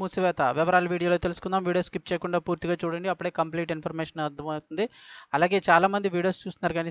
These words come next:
సబ్స్క్రైబ్ చేసుకోవడం లేదు ఫ్రెండ్స్, దయచేసి సబ్స్క్రైబ్ చేసుకోండి. లేటెస్ట్ అప్‌డేట్స్ అన్నీ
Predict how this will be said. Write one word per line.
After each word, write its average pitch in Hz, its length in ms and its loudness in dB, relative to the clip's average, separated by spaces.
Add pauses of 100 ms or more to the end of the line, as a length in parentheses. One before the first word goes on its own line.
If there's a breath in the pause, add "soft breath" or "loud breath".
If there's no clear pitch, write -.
సబ్స్క్రైబ్ 170 460 -2
చేసుకోవడం 165 400 -6
లేదు 160 120 -8
ఫ్రెండ్స్, 165 280 -6
దయచేసి 147 440 -4
సబ్స్క్రైబ్ - 440 -6
చేసుకోండి. 151 400 -4 (540 loud breath)
లేటెస్ట్ 156 360 0
అప్‌డేట్స్ 170 340 -2
అన్నీ 165 140 -4